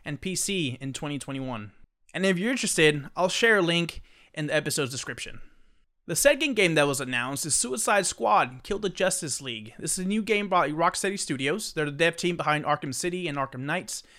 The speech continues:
This is an action-adventure game set in an open world on Metropolis. The game features four playable characters, Harley Quinn, Deadshot, Captain Boomerang, and King Shark.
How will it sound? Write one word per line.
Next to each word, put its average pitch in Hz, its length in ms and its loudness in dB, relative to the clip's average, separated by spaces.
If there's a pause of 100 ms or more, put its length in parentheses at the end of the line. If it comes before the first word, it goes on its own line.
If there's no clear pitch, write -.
(240)
This 185 120 -4
is 165 120 -4
an 151 80 0
action-adventure 165 840 2
game 160 260 -2
set 151 260 -2
in 143 80 -4
an 143 60 -4
open 185 260 -2
world 151 340 2
on 135 140 0
Metropolis. 160 800 -4 (880)
The 160 80 -4
game 208 180 2
features 214 320 -4
four 202 220 0
playable 190 340 0
characters, 160 520 -2
Harley 214 280 2
Quinn, 202 540 -2 (320)
Deadshot, 180 500 2 (200)
Captain 180 340 0
Boomerang, 156 480 0
and 139 160 -6
King 151 200 -8
Shark. - 520 -4